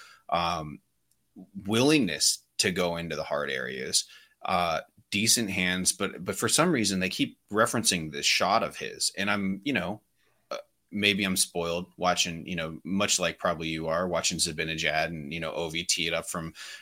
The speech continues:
from the one T spot over in the Ovechkin office. Uh, I just, I don't know. I just don't see it. Um, and, and weirdly enough, like, yeah, McMichael is definitely willing to get into the middle of,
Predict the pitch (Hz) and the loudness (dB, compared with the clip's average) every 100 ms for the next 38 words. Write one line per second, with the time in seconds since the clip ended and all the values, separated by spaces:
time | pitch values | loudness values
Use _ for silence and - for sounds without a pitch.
0 | - 104 101 92 92 92 - 90 - - | -2 2 4 4 2 2 2 6 6 6
1 | 80 87 101 82 82 82 82 80 85 80 | 4 4 4 0 -4 -6 -6 -6 -4 -2
2 | 82 - - 71 87 - 78 - - - | 0 0 0 0 0 0 2 2 2 -4
3 | - - _ - 90 87 82 80 - - | -20 -20 _ 0 4 4 4 2 -2 -8
4 | _ _ _ 90 90 104 95 - 98 95 | _ _ _ 8 10 10 8 4 4 6
5 | 87 76 80 98 - 95 - 98 92 92 | 2 0 0 2 2 4 4 4 4 0
6 | - 90 87 85 78 - _ _ _ _ | -2 -2 0 0 -4 -8 _ _ _ _
7 | 104 104 98 95 95 131 160 104 87 90 | 2 4 4 4 6 6 6 4 2 2
8 | - 95 90 98 123 87 73 - 104 107 | 2 0 2 8 8 8 4 0 0 4
9 | 139 139 90 - 107 101 78 78 85 92 | 4 4 0 4 2 2 -2 -2 -2 -2
10 | 82 76 80 85 87 - 87 76 73 76 | -4 -4 -4 -2 -4 -4 -6 -6 -6 -4
11 | 87 90 82 78 | -2 -2 -2 -6